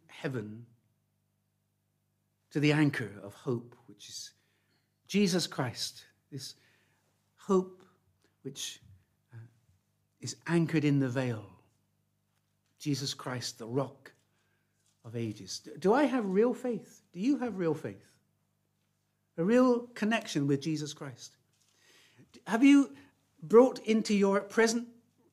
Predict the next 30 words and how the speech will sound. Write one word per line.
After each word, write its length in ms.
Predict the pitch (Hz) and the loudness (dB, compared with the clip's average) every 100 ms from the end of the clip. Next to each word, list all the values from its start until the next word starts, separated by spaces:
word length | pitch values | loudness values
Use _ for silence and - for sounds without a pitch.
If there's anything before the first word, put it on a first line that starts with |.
| - | -12
experience 1080 | - - - 254 233 127 107 - - - - _ _ _ - | -2 -2 0 2 4 2 -2 -12 -16 -18 -20 _ _ _ -6
something 480 | - 220 208 220 233 | -2 0 2 0 0
of 140 | 190 | 2
the 120 | 208 | 4
reality 800 | 208 214 240 294 294 - 120 98 _ _ _ _ _ _ _ _ _ - | 6 6 6 4 4 -2 -10 -14 _ _ _ _ _ _ _ _ _ -12
of 140 | 131 | -8
that 180 | 120 - | -8 -10
thing? 200 | 104 95 _ _ | -14 -16 _ _
Faith 240 | - 240 240 | 0 2 4
is 160 | 196 | 2
the, 120 | 180 170 | 0 -4
the 140 | 180 | -2
substance, 1080 | - - 269 - - _ - - 120 - - | 0 2 0 -4 -10 _ -20 -12 -10 -10 -6
the 180 | 151 147 | -6 -6
substantiation, 1120 | - 190 - - 214 208 220 247 190 151 107 90 _ _ _ _ - | -6 -4 -2 2 4 4 4 4 4 -2 -6 -8 _ _ _ _ -4
the, 160 | 170 170 | 0 2
the 280 | 156 151 185 165 | 2 0 -2 -8
realization, 880 | 151 233 247 220 202 240 220 - 120 - - _ | 2 8 8 8 6 4 0 -4 -8 -10 -20 _
the 60 | 156 | -4
bringing 360 | 147 247 240 | 2 6 6
into 220 | 233 202 208 | 4 2 4
reality 640 | 214 233 233 - 123 101 - _ _ - | 4 4 2 2 -6 -8 -14 _ _ -8
of 120 | 165 | -4
the 80 | 156 | 0
things 300 | 170 156 143 | 2 2 2
hoped 260 | 143 139 | 0 -2
for. 180 | - 104 - _ _ _ _ _ - | -10 -20 -20 _ _ _ _ _ 0
Do 80 | 190 | 2
you 60 | |
hope 300 | 180 247 247 | 6 6 4